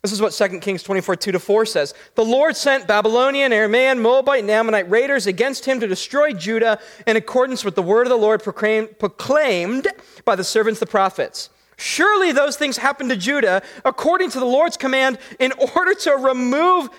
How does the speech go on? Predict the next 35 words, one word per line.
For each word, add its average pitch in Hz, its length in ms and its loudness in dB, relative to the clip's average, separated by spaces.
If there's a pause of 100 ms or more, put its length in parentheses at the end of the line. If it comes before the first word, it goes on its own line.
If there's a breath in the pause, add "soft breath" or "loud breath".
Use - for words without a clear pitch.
them 285 380 0
from 277 300 0
his 254 200 -2
presence 269 380 -2
because 269 600 0 (200 loud breath)
of 190 100 0
the 170 100 -2
sins 220 560 0 (160 loud breath)
of 170 220 -2
Manasseh 175 680 -2 (760)
and 226 160 2 (100)
all 277 300 4
he 240 140 -2
had 254 160 0
done, 165 440 0 (380 soft breath)
including 226 460 0
the 175 60 -4
shedding 214 520 0
of 165 100 -4
innocent 165 400 -2
blood. 156 380 2 (180 loud breath)
For 214 120 0
he 233 140 0
had 160 140 0
filled 302 600 0
Jerusalem 185 840 -2 (220 soft breath)
with 208 180 -2
innocent 240 400 0
blood, 208 380 2 (340 loud breath)
and 220 100 0
the 190 80 2
Lord 196 560 0
was 214 240 2
not 185 440 -2
willing 151 560 0